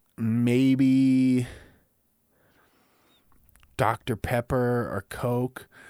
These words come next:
Then the thing about, I don't know,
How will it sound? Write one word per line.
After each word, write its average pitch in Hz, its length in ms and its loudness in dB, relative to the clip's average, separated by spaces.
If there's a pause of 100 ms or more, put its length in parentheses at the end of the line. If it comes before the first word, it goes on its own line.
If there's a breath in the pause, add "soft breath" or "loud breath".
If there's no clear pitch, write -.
(140)
Then 131 240 0 (100)
the 123 140 -2
thing 143 400 0
about, 147 500 0 (640 soft breath)
I 120 160 0
don't 139 280 0
know, 117 500 0